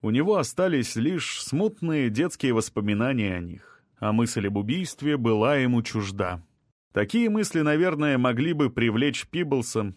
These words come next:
или Маккуилта, или самого Харбина. «Не понимаю я», —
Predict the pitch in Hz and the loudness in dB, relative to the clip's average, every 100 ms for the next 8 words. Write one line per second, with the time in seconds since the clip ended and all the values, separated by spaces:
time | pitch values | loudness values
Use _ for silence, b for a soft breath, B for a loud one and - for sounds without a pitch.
0 | - 101 104 92 - 113 120 156 123 - | -4 0 0 0 -2 0 2 2 -2 -2
1 | 107 101 b b _ 117 180 180 123 - | -4 -6 b b _ 0 2 2 0 0
2 | 107 95 92 143 - 107 95 85 85 85 | 0 2 2 0 0 0 0 -2 -8 -8
3 | 85 - _ _ _ _ _ _ _ _ | -12 -16 _ _ _ _ _ _ _ _
4 | _ _ _ - 139 165 175 165 175 175 | _ _ _ -2 2 2 2 2 2 2
5 | 170 156 143 131 127 110 | 4 4 4 4 4 2